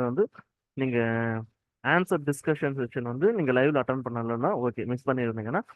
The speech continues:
உங்களுக்கு அதோட ரெக்கார்டட் செஷன் வந்து உங்களுக்கு Telegram குரூப்ல அப்டேட் பண்ணியாச்சு. அத பார்த்துக்கோங்க. பார்த்துட்டு, எ-, நம்ம ரேங்க் லிஸ்ட் வந்து இன்னைக்கு அப்டேட் பண்ணிடுவோம், ஓகேங்களா?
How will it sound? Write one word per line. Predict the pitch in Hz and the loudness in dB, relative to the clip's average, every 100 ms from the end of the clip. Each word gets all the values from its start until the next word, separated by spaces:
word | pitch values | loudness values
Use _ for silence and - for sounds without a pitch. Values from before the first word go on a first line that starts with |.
| - | -12
உங்களுக்கு | - 135 127 120 | -2 2 2 4
அதோட | 117 120 117 | 4 4 2
ரெக்கார்டட் | 117 160 156 143 | 0 0 0 -2
செஷன் | 120 117 110 | -4 -6 -4
வந்து | 123 170 | -2 -2
உங்களுக்கு | 123 113 107 196 - - | -2 -4 -2 -4 -6 -4
Telegram | 127 135 135 | -2 0 0
குரூப்ல | 113 107 131 | -2 -4 -2
அப்டேட் | 110 123 117 | -2 -2 -4
பண்ணியாச்சு. | 107 104 104 | -6 -8 -6
அத | 156 117 | -6 -4
பார்த்துக்கோங்க. | 120 127 123 107 131 - | -2 -2 -2 -8 -8 -2
பார்த்துட்டு, | 143 160 143 196 233 - _ - | 0 2 0 0 -2 -6 _ 2
எ-, | 156 - | 4 4
நம்ம | 151 139 | 2 4
ரேங்க் | 147 175 | 4 2
லிஸ்ட் | 160 147 | 0 0
வந்து | 135 143 | 0 0
இன்னைக்கு | 123 117 110 | 0 -2 -2
அப்டேட் | 120 123 117 | -2 -2 -2
பண்ணிடுவோம், | 113 110 107 101 | -2 -2 -4 -6
ஓகேங்களா? | 104 104 | -8 -8